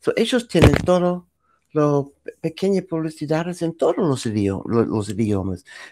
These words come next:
Pero hoy mi invitado es algo, alguien muy especial. Me voy a presentártelo pronto. Pero primero, Jerry va a cantar una canción que la gente que ellos están tocando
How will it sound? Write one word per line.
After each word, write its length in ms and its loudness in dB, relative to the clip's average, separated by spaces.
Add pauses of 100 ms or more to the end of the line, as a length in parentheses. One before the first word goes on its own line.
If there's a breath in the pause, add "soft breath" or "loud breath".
(100)
Pero 280 2
hoy 360 4 (160)
mi 140 2
invitado 680 -2 (600)
es 160 -6
algo, 460 -2
alguien 400 2
muy 200 2
especial. 520 -2
Me 100 -4
voy 140 0
a 60 -4
presentártelo 800 -6
pronto. 480 -4 (340 loud breath)
Pero 240 2
primero, 500 2
Jerry 280 0
va 120 -4
a 20 -20
cantar 560 -2 (300 soft breath)
una 220 -2
canción 680 -4 (720)
que 100 -6
la 140 2
gente 340 -2
que 240 0
ellos 380 -2
están 340 -4
tocando 720 -6